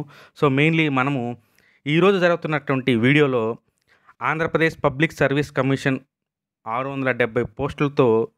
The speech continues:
జూనియర్ అసిస్టెంట్ కమ్ కంప్యూటర్ అసిస్టెంట్ అనే నోటిఫికేషన్‌ని విడుదల చేసేందుకు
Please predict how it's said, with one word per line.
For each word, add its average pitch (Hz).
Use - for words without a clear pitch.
జూనియర్ 143
అసిస్టెంట్ 135
కమ్ 131
కంప్యూటర్ 127
అసిస్టెంట్ 117
అనే 113
నోటిఫికేషన్‌ని 135
విడుదల 139
చేసేందుకు 135